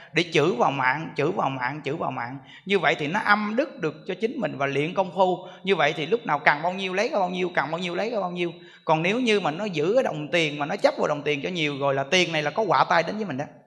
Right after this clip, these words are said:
Gia đạo mình sẽ chia rẽ đó. Nguy hiểm lắm. Nên chùa của mình này, những đức dùng tiền, những đức đều giải ra hết à. Giải ra hết. Thêm cái nữa là cái gì? Làm máy tặng người,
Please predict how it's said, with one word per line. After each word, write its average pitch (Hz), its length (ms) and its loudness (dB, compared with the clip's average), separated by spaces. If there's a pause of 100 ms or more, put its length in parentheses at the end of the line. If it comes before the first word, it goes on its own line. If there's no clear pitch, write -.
(320)
Gia 196 280 6
đạo 151 240 4
mình 143 260 -2
sẽ 147 160 -4
chia 180 280 -4
rẽ 131 300 0
đó. 190 60 -8 (920)
Nguy 156 160 0
hiểm 127 200 -6
lắm. 165 140 -12 (440)
Nên 214 220 0
chùa 185 160 8
của 196 80 0
mình 190 180 2
này, 165 100 0
những 170 160 -4
đức 233 160 0
dùng 170 220 -2
tiền, 170 180 2
những 185 100 -6
đức 240 160 -2
đều 175 120 0
giải 151 260 0
ra 226 80 0
hết 214 180 -2
à. 160 80 -8 (1700)
Giải 160 160 -2
ra 190 80 -4
hết. 185 200 -6 (1120)
Thêm 190 220 8
cái 208 140 4
nữa 185 140 2
là 190 80 2
cái 190 140 -4
gì? 143 340 -4 (1400)
Làm 180 260 8
máy 226 320 8
tặng 190 260 4
người, 196 220 2